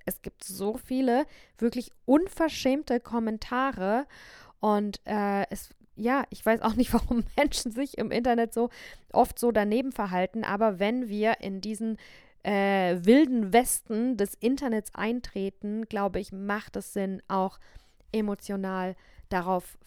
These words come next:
vorbereitet zu sein, was alles passieren kann, ähm, wie wir damit umgehen können, wenn dann Hate kommt, ähm, wie wir eben auch,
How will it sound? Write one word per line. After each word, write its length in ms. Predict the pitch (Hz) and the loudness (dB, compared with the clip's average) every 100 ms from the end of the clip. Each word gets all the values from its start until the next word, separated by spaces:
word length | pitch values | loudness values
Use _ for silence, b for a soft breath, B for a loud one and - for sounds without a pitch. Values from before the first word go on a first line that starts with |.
| - | -4
vorbereitet 640 | 240 220 208 196 196 202 | 4 4 4 0 -2 -4
zu 100 | - | -12
sein, 340 | 190 196 185 185 | -4 -2 -2 -4
was 120 | 196 | -8
alles 240 | - 214 | -8 -8
passieren 440 | - 196 - 202 202 | -8 -10 -4 -4 -2
kann, 280 | 214 190 190 b b b _ | -4 -6 -6 b b b _
ähm, 380 | 196 190 185 - | -4 -2 -6 -8
wie 220 | 180 202 | -6 -4
wir 100 | 190 | -2
damit 340 | 190 196 190 - | -4 -4 -6 -2
umgehen 400 | 233 220 208 202 | 0 2 0 -2
können, 400 | 202 190 190 180 | -4 -4 -2 0
wenn 240 | 214 220 | 2 2
dann 220 | 190 190 - | 0 -2 -6
Hate 360 | - 202 202 - | -4 -2 -2 -4
kommt, 460 | - 220 214 220 - B B B B | -2 0 0 -6 -14 B B B B
ähm, 420 | 214 196 196 190 180 _ | -4 -4 -4 -6 -10 _
wie 240 | 190 214 208 | -8 -4 0
wir 340 | 214 202 190 | 2 2 0
eben 260 | 202 190 185 | -2 -4 -2
auch, 440 | 175 185 - - | 0 -2 -4 -16